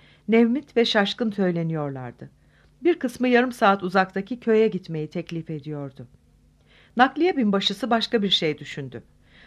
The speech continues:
Hastalara, kadınları bir vagona dolduralım. Lokomotif belki bu tek vagonu Uşak'a kadar sürüyüp götürür diyordu.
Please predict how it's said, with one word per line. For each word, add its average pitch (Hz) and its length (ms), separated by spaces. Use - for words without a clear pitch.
Hastalara, 269 680
kadınları 208 500
bir 226 100
vagona 202 400
dolduralım. 131 540
Lokomotif 285 540
belki 330 300
bu 247 80
tek 285 260
vagonu 196 480
Uşak'a 254 340
kadar 190 300
sürüyüp 202 440
götürür 202 480
diyordu. 139 480